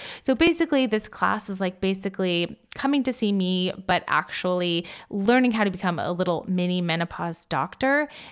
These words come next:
and then actually sitting at the table with your doctor, who you may at this point know more about hormone therapy than he or she does. So that's a little bit about it, a little bit of a plug for it. And so if you wanna join the Reclaiming Menopause Masterclass,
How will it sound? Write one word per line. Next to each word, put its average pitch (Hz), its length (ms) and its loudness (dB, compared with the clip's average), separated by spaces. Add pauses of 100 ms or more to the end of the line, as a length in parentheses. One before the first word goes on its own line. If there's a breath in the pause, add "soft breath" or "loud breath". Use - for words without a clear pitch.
(140)
and 196 180 2
then 160 400 0 (200)
actually 180 640 0 (560)
sitting 202 320 0
at 180 60 -2
the 170 80 -8
table - 440 -6 (260)
with 190 280 0
your 165 260 0
doctor, - 420 -4
who 202 100 -2
you 202 140 4
may 226 260 6
at 214 140 0
this 180 180 -2
point 165 280 -2
know 160 340 -2
more 165 200 0
about 156 220 0
hormone 160 260 -4
therapy 156 280 -4
than 151 160 -6
he 156 340 -8
or 156 60 -12
she - 340 -8 (160)
does. - 300 -2 (600 loud breath)
So - 200 4 (160)
that's 233 180 4
a 269 60 4
little 302 240 4
bit 370 160 4
about 208 340 4
it, 240 100 4
a - 40 0
little 240 160 2
bit 226 100 4
of 185 80 4
a 180 80 2
plug 175 320 -2
for 220 200 2
it. 233 160 2
And 202 180 0
so 202 140 2
if 190 120 -2
you 196 100 0
wanna 202 280 2
join 214 220 4
the 196 80 2
Reclaiming 185 460 0
Menopause 175 440 -2
Masterclass, 175 760 2